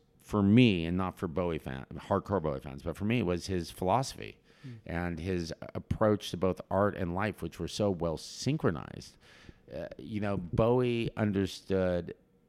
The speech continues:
Speaker 1: and appreciated the brevity of our time on Earth and wanted to make each day an adventure, whether in the mind or an external adventure. And, um, I think what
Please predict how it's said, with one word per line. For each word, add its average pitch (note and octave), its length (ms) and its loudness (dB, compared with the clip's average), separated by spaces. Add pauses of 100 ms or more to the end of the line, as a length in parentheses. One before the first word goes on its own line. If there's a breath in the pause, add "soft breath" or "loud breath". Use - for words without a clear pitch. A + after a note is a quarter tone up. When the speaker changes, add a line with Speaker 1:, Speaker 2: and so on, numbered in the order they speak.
(440)
Speaker 1:
and F#2 160 -2
appreciated F2+ 760 -4 (220)
the E2+ 80 -4
brevity E2+ 480 2
of D2+ 100 -2
our D#2 120 0
time D#2+ 260 -6
on D2 140 -4
Earth B1 400 -10 (520 soft breath)
and E2+ 380 -6
wanted F#2 380 0
to F2+ 340 -4
make E2+ 380 -2
each F#2+ 340 -6
day E2 600 -4 (600)
an E2 160 -6
adventure, D#2+ 540 -2
whether D2+ 440 -4 (220)
in F#2 140 -2
the F#2 80 0
mind E2+ 500 0
or D2+ 180 -2
an D#2 120 -8
external D#2 600 -2
adventure. C2+ 560 -12 (720 soft breath)
And, F2 480 -6
um, D#2+ 360 -4 (440)
I F2+ 140 -2 (200)
think C#3 220 -2 (920)
what G2+ 340 0